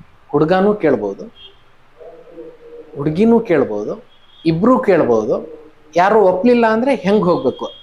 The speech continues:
ಎಲ್ಲದಕ್ಕೂ ನಾಲ್ಕಕ್ಕೂ ಒಂದು ಎಕ್ಸ್‌ಪ್ಲನೇಷನ್ಸ್ ಇದೆ. For example ಹುಡುಗಿ, ಹುಡುಗಿಗೇನೋ ಈಗ ನನ್ಗೂ ಅವ್ರಿಗೂ ಸರಿ ಬರ್ತಿಲ್ಲ ಗಂಡನ್ಗೆ, ಅಥವಾ ಏನೋ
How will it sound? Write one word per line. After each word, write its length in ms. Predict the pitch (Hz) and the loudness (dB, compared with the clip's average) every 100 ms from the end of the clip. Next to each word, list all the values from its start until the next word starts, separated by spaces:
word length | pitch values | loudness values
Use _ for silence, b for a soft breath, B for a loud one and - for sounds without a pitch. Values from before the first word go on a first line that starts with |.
| - | -2
ಎಲ್ಲದಕ್ಕೂ 560 | 160 202 226 233 240 233 | 2 4 2 0 0 0
ನಾಲ್ಕಕ್ಕೂ 520 | 156 180 - 226 247 | 0 -2 -2 -2 -2
ಒಂದು 160 | 196 | -2
ಎಕ್ಸ್‌ಪ್ಲನೇಷನ್ಸ್ 640 | 131 - 135 117 - 110 107 | -4 -6 -6 -6 -8 -14 -14
ಇದೆ. 460 | 98 90 - _ _ 247 | -16 -16 -20 _ _ 0
For 160 | 226 | 2
example 380 | 175 165 151 143 | 2 0 -2 -4
ಹುಡುಗಿ, 340 | 165 151 127 - _ _ _ - | -4 -4 -4 -8 _ _ _ -4
ಹುಡುಗಿಗೇನೋ 580 | 185 185 208 185 185 180 165 151 131 - - | -2 0 2 2 2 2 2 2 0 -2 -8
ಈಗ 120 | 156 160 | -4 0
ನನ್ಗೂ 320 | 156 156 156 | 0 2 2
ಅವ್ರಿಗೂ 220 | 143 147 | 2 0
ಸರಿ 240 | 147 135 | -2 -2
ಬರ್ತಿಲ್ಲ 460 | 139 123 - 110 - 117 | 0 0 -4 -6 -6 -4
ಗಂಡನ್ಗೆ, 680 | 123 117 104 110 110 - _ _ 156 | -2 -2 -4 -6 -8 -14 _ _ -4
ಅಥವಾ 340 | 202 190 180 147 | 0 0 0 0
ಏನೋ 520 | 165 202 220 214 | 2 4 2 -2